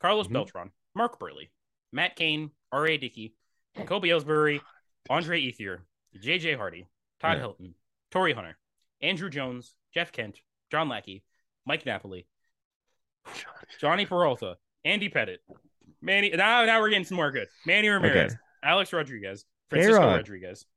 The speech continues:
Speaker 1: Scott Rowland, Jimmy Rollins, Gary Sheffield,
Speaker 2: Oh, jeez.
Speaker 1: Houston Street, Omar Vizquel, Billy Wagner,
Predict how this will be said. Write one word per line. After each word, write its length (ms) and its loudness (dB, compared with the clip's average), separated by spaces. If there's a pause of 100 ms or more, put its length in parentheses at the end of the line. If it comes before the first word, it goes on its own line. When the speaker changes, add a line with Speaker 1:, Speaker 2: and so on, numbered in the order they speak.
(120)
Speaker 1:
Scott 280 2
Rowland, 300 -8 (340)
Jimmy 180 2
Rollins, 540 0 (160)
Gary 200 4
Sheffield, 420 -2
Speaker 2:
Oh, 120 -20
jeez. 180 -20
Speaker 1:
Houston 320 -4
Street, 360 -12 (640)
Omar 240 0
Vizquel, 380 -4 (580)
Billy 160 -2
Wagner, 420 -2